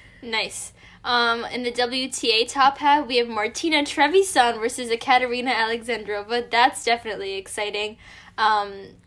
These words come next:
Victoria Azarenka versus Jessica Pegula, Maria Sakkari versus Kristina Mladenovic, and Elise Mertens,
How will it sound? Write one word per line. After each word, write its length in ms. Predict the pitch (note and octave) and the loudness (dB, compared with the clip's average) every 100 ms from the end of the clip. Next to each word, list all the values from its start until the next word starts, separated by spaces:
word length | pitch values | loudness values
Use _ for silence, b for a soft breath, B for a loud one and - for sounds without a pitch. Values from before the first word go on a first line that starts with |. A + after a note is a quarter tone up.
| _ _ | _ _
Victoria 640 | A3 G#3+ B3 - C#4+ B3+ | -12 -6 -6 -2 2 4
Azarenka 480 | A#3 A3 A3 A#3+ B3 | 4 0 -4 -4 -4
versus 300 | G#3+ A#3 G#3+ | -4 -8 -8
Jessica 420 | - A3+ - G#3+ | -6 -6 -6 -8
Pegula, 720 | F#3+ A3 G3+ A3+ A#3+ A#3 A#3+ A#3+ | -10 -8 -2 0 2 2 0 -6
Maria 340 | A3+ B3 B3 | -6 -2 -2
Sakkari 580 | B3+ - C4 A#3+ A3+ A3 | -2 -2 -2 -2 -6 -6
versus 320 | A3 G#3 G#3 | -8 -10 -10
Kristina 400 | A#3+ A3+ A3+ A3 | -10 -10 -10 -8
Mladenovic, 760 | G#3 G3 F#3+ A3+ C4 D4 D#4 - B B B | -8 -10 -8 -6 -4 -4 -6 -12 B B B
and 140 | A#3+ | -4
Elise 420 | A3 A3+ C4 - | -4 -4 -4 -4
Mertens, 540 | A#3+ A#3 A3+ A3+ B3 | -4 -4 -4 -6 -10